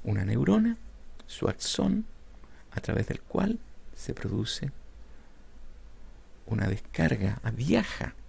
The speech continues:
un pulso eléctrico. Ahora, para que ese pulso eléctrico pueda avanzar a través de este conductor que es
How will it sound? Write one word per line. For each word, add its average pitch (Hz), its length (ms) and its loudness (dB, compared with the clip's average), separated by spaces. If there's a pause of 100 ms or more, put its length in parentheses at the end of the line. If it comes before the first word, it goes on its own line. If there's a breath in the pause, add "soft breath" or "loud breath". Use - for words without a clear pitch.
(500)
un 113 80 4
pulso - 460 4
eléctrico. - 580 2 (540 loud breath)
Ahora, 107 280 2 (320 loud breath)
para 95 220 2
que - 200 2
ese - 180 0
pulso - 360 2
eléctrico - 540 0 (160)
pueda 160 280 6
avanzar - 760 2 (600)
a 101 120 -2
través 110 380 2
de 127 240 2 (600 loud breath)
este - 400 -4 (140)
conductor 110 800 4 (340)
que 107 240 2
es - 180 -2